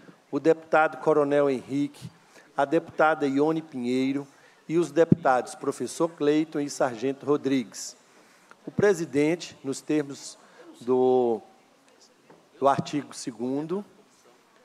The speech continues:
do trigésimo e do regimento interno, dispensa a leitura das atas das três reuniões anteriores, as quais são dadas por aprovadas,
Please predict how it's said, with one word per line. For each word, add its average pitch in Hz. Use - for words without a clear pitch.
do 131
trigésimo 160
e 170
do 156
regimento 135
interno, 160
dispensa 190
a -
leitura 156
das 123
atas 131
das 117
três 175
reuniões 139
anteriores, 120
as 170
quais 151
são 156
dadas 131
por 139
aprovadas, 117